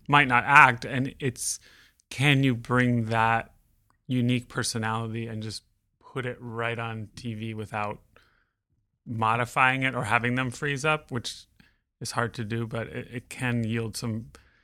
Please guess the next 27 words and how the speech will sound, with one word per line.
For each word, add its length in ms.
performances 920
that 420
you 140
don't 240
normally 420
see 380
when 160
you 100
learn 360
your 100
lines 400
so 120
perfectly 720
and 120
just 160
kind 200
of, 120
like, 180
even 200
you're 120
putting 280
emotion 460
into 280
them, 300
they 160
can 180
just 360